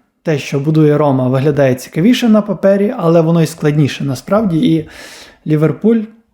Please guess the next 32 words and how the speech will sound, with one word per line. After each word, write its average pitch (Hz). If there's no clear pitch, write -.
головне, 165
що 160
в 139
переходах 156
саме 147
в 147
атаку 220
Ліверпуль 160
був 151
небезпечніший. 143
Е, 160
а 185
взагалі 180
роль 180
в 135
цьому 160
матчі 160
найбільше 147
зіграли 139
стандарти, 147
які 131
Рома 151
просто 139
провалила, 180
тому 156
що -
один 139
кутовий, 185
е, 180
забили, 175
дуже 165
простий, 165